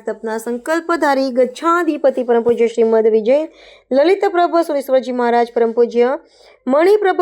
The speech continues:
વિજયજી મહારાજને નિશ્રામાં પાંચસો પંચોતેરની અંજન નશલકા મહોત્સવ યોજાઈ રહ્યો છે. સુરદાસ શેઠની પોળમાં વર્ષોથી જે કાર્યોની શરૂઆતથી પૂર્ણાહુતિ તરફ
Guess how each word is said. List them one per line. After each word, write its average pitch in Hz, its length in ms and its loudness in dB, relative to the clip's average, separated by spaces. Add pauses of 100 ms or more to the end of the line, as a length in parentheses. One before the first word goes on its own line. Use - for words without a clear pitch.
વિજયજી 285 340 -4
મહારાજને 254 640 0
નિશ્રામાં 233 480 -2
પાંચસો 226 300 -2
પંચોતેરની 269 800 -2
અંજન 240 340 0
નશલકા 233 400 0
મહોત્સવ 220 320 -2
યોજાઈ 208 320 2
રહ્યો 202 200 0
છે. 202 240 -6 (840)
સુરદાસ 370 520 2
શેઠની 392 280 2
પોળમાં 339 360 0
વર્ષોથી 302 320 -4
જે 285 120 -6
કાર્યોની 277 340 0
શરૂઆતથી 254 440 0
પૂર્ણાહુતિ 240 380 -2
તરફ 233 220 0